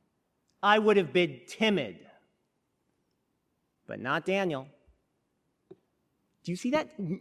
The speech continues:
He's not timid at all. He's bold. I mean, he is bold as brass before God. Now, why? Why is he so bold?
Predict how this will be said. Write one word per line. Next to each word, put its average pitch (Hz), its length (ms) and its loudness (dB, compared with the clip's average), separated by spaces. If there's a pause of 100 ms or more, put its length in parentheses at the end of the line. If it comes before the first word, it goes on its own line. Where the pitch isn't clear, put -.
He's 302 320 -4
not 254 200 -2
timid 139 280 -4
at 120 100 -6
all. 143 320 -10 (240)
He's 254 220 2
bold. 151 540 -2 (1040)
I 202 60 6
mean, 214 160 6
he 269 220 2
is 165 240 -6 (320)
bold 302 400 12
as 233 160 6
brass 196 500 6
before 160 320 0
God. 117 400 2 (800)
Now, 165 120 2
why? 156 380 6
Why 156 240 6
is 277 120 6
he 247 100 2
so 220 180 8
bold? 156 460 4